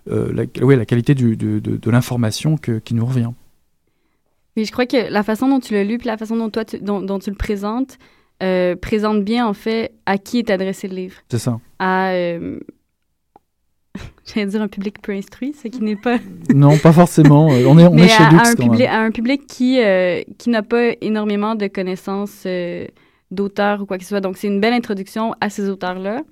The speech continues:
Speaker 2: Après, c'est pas, euh, pour un public, comme on pourrait dire, euh, motivé ou un public qui a déjà des connaissances sur le sujet. Je crois que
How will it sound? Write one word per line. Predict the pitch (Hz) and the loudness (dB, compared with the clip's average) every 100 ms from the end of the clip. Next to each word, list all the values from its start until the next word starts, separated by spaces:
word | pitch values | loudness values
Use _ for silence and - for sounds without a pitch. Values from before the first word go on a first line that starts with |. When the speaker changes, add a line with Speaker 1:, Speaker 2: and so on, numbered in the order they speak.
| _ _ _ _ _ _ 196 | _ _ _ _ _ _ -8
Speaker 2:
Après, | 190 - 226 233 240 _ _ _ _ _ | -8 -6 -2 -2 -2 _ _ _ _ _
c'est | - 214 | -12 -10
pas, | - 220 220 196 | -2 0 2 0
euh, | 151 - - _ _ _ _ | -2 -8 -20 _ _ _ _
pour | - 196 | -8 -6
un | |
public, | 185 196 214 | -6 -6 -6
comme | 214 196 | -4 -6
on | 185 | -4
pourrait | 196 185 | -6 -6
dire, | 196 202 | -4 -4
euh, | 190 | -4
motivé | 185 190 - 196 208 | -6 -8 -8 -6 -6
ou | 190 | -6
un | |
public | 185 190 202 | -8 -10 -8
qui | 196 | -8
a | |
déjà | 185 185 | -8 -8
des | 190 | -8
connaissances | 190 180 180 180 | -10 -12 -12 -16
sur | - | -16
le | 175 | -18
sujet. | 170 180 175 - _ _ _ _ - | -16 -18 -18 -18 _ _ _ _ -18
Je | |
crois | - 208 | -6 -6
que | 214 202 | -2 -2